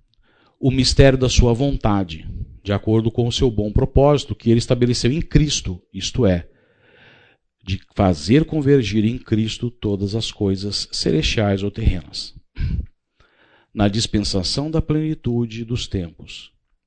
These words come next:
Nele fomos também escolhidos, tendo sido predestinados conforme o plano daquele que faz todas as coisas, segundo o propósito da sua vontade,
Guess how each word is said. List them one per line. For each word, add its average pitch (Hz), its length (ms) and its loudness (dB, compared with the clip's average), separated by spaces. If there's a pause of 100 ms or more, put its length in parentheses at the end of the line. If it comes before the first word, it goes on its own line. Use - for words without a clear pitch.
(640)
Nele 139 300 10
fomos 147 420 6
também 127 420 2
escolhidos, 123 680 0
tendo 117 260 -2
sido 110 340 -2 (220)
predestinados 127 1600 6
conforme 135 600 -2
o 113 100 0 (340)
plano 151 800 10 (380)
daquele 113 600 2
que 117 120 -6
faz 104 380 -2
todas 101 380 -6
as 104 160 -8
coisas, 107 440 -2
segundo 165 1040 4 (460)
o 113 100 -8
propósito 139 1080 6
da 120 180 -2
sua 123 600 -2
vontade, 101 920 -2